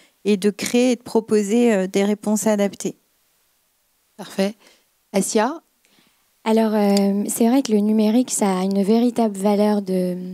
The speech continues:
Speaker 3: de mission d'utilité publique et encore plus dans le contexte partic-, euh, de,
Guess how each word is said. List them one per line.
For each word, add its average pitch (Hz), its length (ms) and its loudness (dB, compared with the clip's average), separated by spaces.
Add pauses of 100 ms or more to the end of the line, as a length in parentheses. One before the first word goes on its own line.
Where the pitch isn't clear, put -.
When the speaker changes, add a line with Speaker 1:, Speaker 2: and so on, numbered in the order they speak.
(200)
Speaker 3:
de 220 120 2
mission 226 320 2
d'utilité 226 540 0
publique 220 400 -4
et 233 60 2
encore 202 280 0
plus - 200 -12
dans 233 100 2
le 202 60 0
contexte 226 520 -2
partic-, - 480 -6
euh, 214 80 2
de, 196 240 0